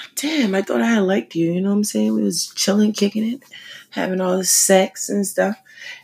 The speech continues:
You know what I'm saying? First thing, it shows that that person's just attracted to your flesh, man. They're really not trying to get to know you. They're really not trying to be there for you. They're just trying to get between your legs,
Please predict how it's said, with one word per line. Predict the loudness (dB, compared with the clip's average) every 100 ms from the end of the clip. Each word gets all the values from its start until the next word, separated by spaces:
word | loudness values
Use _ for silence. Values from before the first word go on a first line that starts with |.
| _ _ _ _ _ _ _ _ _ -4
You | 2
know |
what | 2
I'm |
saying? | 2 0 0
First | 2 4 4 2
thing, | 2 4 2
it |
shows | 4 6 6 6
that | 2 2 2 -2 _ _ _ _ _ _ -4
that | -2 4
person's | 4 4 2
just | 0 0
attracted | -2 -6 -8 0 0 0 0
to | 2
your | 2
flesh, | 4 4 4 2
man. | 0 0
They're | 0 2
really | 2 4
not | 4 2
trying | 2 -2 0
to |
get | -2 -2
to | -4
know | -2
you. | -4 -6 -10 -14 -2
They're | 6 8
really | 8 8
not | 6 4
trying | 4 0 2
to |
be | 2 4
there | 6 4 4
for | 0 -2
you. | -2 -4 -8 -20 -6
They're | -2 -2
just | -2 0
trying | 2 0
to |
get | -2 -4
between | -4 -2 2
your | 4 4
legs, | 6 6 6 4 0